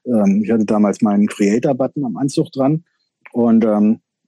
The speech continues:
hab einen Tanz mit meiner Mutter absolviert und dann hab ich mich danach geweigert, weiter zu tanzen, weil ich hab ja da meine Pflicht getan.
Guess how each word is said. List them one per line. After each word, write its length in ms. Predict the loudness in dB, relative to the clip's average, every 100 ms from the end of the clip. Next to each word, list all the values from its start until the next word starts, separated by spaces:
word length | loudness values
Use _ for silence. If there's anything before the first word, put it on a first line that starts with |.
| -12 -8
hab 180 | -6 -6
einen 240 | 0 2
Tanz 240 | 2 0 2
mit 140 | 2
meiner 180 | 2 4
Mutter 300 | 2 0 -6
absolviert 560 | -6 -2 0 0 0 -2
und 120 | 0
dann 120 | 0
hab 100 | -2
ich 100 | -2
mich 220 | -2 -2
danach 380 | -2 0 0 -2
geweigert, 480 | -4 -2 0 -2 -2
weiter 260 | -2 -4
zu 100 | -6
tanzen, 460 | -4 -2 -2 -2 -2
weil 200 | -2 -6 -14 _ -14
ich 120 | -12
hab 140 | -6
ja 80 | -4
da 140 | -2
meine 180 | 0 0
Pflicht 300 | 0 -4 -4
getan. 420 | -6 -2 0 -2